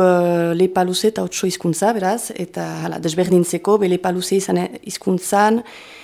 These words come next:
be aurrek ikasten dute, aurrek edo helduek, em, eien sentimenduen aipatzen, eien beharren argitzen, eta galdeak egiten. Eh, hala, beraz, beti, eh, molde, em,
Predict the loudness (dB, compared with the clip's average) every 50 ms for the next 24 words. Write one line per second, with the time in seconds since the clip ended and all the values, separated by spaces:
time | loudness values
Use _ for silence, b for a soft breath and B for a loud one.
0 | B B B -4 -2 -2 0 -2 -2 -4 -6 -6 -4 -4 -2 -2 0 2 2 2
1 | 2 0 0 0 -2 -4 -6 -8 -8 -8 -8 -8 -10 -10 -8 -8 -8 -8 -8 -8
2 | -8 -8 -10 -10 -12 -12 -10 -10 -10 -12 -12 -14 _ -20 -20 -12 -6 -2 0 0
3 | 2 2 2 0 0 0 0 0 0 0 0 -2 -2 -4 -4 -6 -8 -8 -4 0
4 | 2 4 4 4 4 4 2 2 0 0 0 0 0 2 2 0 0 0 -2 -4
5 | -4 -4 -6 -6 -8 -12 -10 -8 -6 -4 -2 -2 -2 -4 B B B B B B
6 | B B B B B B -14 -14 -12 -10 -10 -10 -10 -10 -10 -12 -12 -6 0 2
7 | 2 4 4 2 0 -2 -4 -6 -8 -8 -8 -4 -2 -2 -2 -2 -6 _ _ B
8 | B B B B B B B B B B B B B B _ -8 -6 -4 -4 -4
9 | -6 -8 -8 -8 -8 -6 -6 -6 -4 -4 -6 -6 -6 -4 0 2 2 2 0 0
10 | -2 0 2 4 4 6 4 4 2 2 0 0 -2 -2 -2 0 0 0 0 2
11 | 2 4 4 4 4 2 0 0 -2 -2 -2 -4 -4 -6 -6 -8 -10 -12 -14